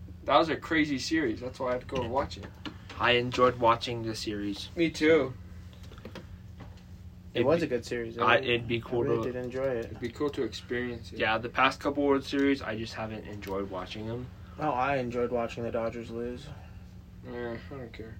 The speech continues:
Speaker 2: I didn't really like the Astros, so I didn't really care.
Speaker 1: But
Speaker 2: I
Speaker 1: the
Speaker 2: didn't
Speaker 1: Nationals made it, so I was
Speaker 2: But
Speaker 1: like,
Speaker 2: the
Speaker 1: "Kinda
Speaker 2: Nationals,
Speaker 1: crazy."
Speaker 2: a, a underdog team, went to the World Series.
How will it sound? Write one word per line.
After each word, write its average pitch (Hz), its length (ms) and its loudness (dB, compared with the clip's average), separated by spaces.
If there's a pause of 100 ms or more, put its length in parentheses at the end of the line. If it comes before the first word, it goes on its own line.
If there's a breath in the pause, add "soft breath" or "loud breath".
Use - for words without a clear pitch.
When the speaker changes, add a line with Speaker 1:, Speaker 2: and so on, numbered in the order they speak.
(140)
Speaker 2:
I 135 100 2
didn't 151 140 4
really 131 220 0
like 107 260 0 (680)
the - 80 -4
Astros, 117 640 -6
so - 220 -10
I - 60 -10
didn't 104 200 -10
really - 180 -12
care. - 340 -10 (840 loud breath)
Speaker 1:
But 123 100 -6
Speaker 2:
I 110 80 2
Speaker 1:
the 120 60 0
Speaker 2:
didn't 120 160 0
Speaker 1:
Nationals 139 420 -2
made 143 240 -2
it, 139 80 -4
so - 140 -10
I 120 40 -6
was 120 60 -6
Speaker 2:
But 147 60 6
Speaker 1:
like, 147 60 2
Speaker 2:
the 151 60 10
Speaker 1:
"Kinda 131 160 8
Speaker 2:
Nationals, 135 520 10
Speaker 1:
crazy." 113 160 -2
Speaker 2:
a, 127 240 8
a 117 160 6 (180)
underdog 135 520 6
team, 143 200 2
went 131 140 2
to 131 80 -4
the 127 80 0
World 120 160 -2
Series. 110 480 2